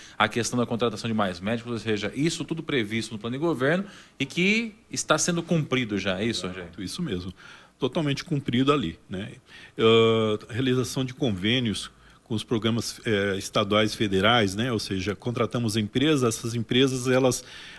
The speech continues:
Speaker 2: elas verificam ali, no caso do município, alguma demanda que poderia alcançar mais na parte de,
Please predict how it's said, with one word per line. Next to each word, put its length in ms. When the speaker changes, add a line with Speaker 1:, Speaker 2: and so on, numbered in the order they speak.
Speaker 2:
elas 320
verificam 760
ali, 220
no 160
caso 320
do 60
município, 580
alguma 260
demanda 520
que 140
poderia 640
alcançar 640
mais 480
na 100
parte 360
de, 160